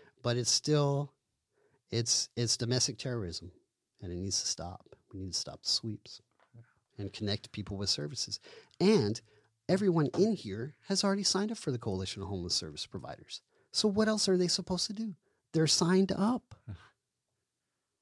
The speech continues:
Speaker 1: And yet they
Speaker 2: Yeah.
Speaker 1: still gotta go. Where do they go?
Speaker 2: Yeah. Well, Wes, thank you. Wes White, thank you for coming on the show. Thank you for doing this. We, we really enjoy this series.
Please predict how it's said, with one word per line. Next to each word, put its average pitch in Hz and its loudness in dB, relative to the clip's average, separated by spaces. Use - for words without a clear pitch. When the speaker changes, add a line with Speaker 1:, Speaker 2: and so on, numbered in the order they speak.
Speaker 1:
And 120 2
yet 110 0
they - -12
Speaker 2:
Yeah. 120 0
Speaker 1:
still 139 -2
gotta 123 -6
go. 147 -10
Where 107 -2
do 107 -2
they 101 -8
go? 95 -8
Speaker 2:
Yeah. 151 -20
Well, 117 0
Wes, 196 6
thank 175 2
you. 202 4
Wes 143 4
White, 147 6
thank 151 0
you 147 -2
for 147 2
coming 139 4
on 135 6
the 123 4
show. 139 6
Thank 120 -2
you 120 0
for 110 -2
doing 120 2
this. 120 2
We, 101 0
we 95 0
really 101 4
enjoy 98 -2
this 95 -6
series. 95 -4